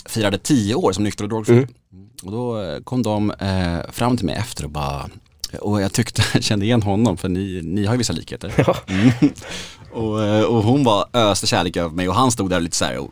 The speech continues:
Speaker 1: lite blyg och kollade ner i marken och bara: "Oj, oj, Fre-, Fredriks, eh, brorsa."
Speaker 2: Ja.
Speaker 1: Ja. Så jag ville bara ta upp det nu, för det var, de var så gulliga, och du kan ju hälsa dem att jag blev väldigt glad då.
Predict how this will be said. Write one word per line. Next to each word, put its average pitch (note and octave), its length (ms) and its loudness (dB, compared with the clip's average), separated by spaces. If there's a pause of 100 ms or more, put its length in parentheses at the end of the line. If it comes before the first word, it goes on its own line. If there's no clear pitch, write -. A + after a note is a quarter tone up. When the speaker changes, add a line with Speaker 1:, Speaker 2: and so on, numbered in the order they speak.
Speaker 1:
lite D#2+ 260 -10 (100)
blyg F#2+ 560 -2
och F2 120 -6
kollade F2+ 220 -2
ner F#2 100 4
i F2+ 40 4
marken F2 360 0
och D2+ 60 -4
bara: B2+ 180 -2
"Oj, - 120 -4
oj, - 220 -10 (220)
Fre-, - 220 -14
Fredriks, F2+ 440 0
eh, A#1 100 -6
brorsa." F2 320 -2 (500)
Speaker 2:
Ja. G#2+ 200 6 (180)
Speaker 1:
Ja. E2+ 160 -4 (720)
Så - 120 0
jag A#2 40 6
ville B2 140 2
bara A#2+ 120 2
ta - 60 -6
upp - 300 -6
det F2+ 80 0
nu, F2 120 2
för G2+ 80 -2
det G2+ 60 0
var, G2 100 0
de G#2 140 0
var G2+ 60 0
så F#2+ 100 -4
gulliga, G2+ 320 2
och F2+ 60 2
du F#2+ 60 -2
kan G2+ 80 0
ju G2+ 60 0
hälsa G#2+ 260 0
dem E2+ 140 0
att E2+ 80 -6
jag F2 80 -4
blev F2 100 -2
väldigt F2+ 220 -2
glad G#2+ 320 4
då. - 140 -8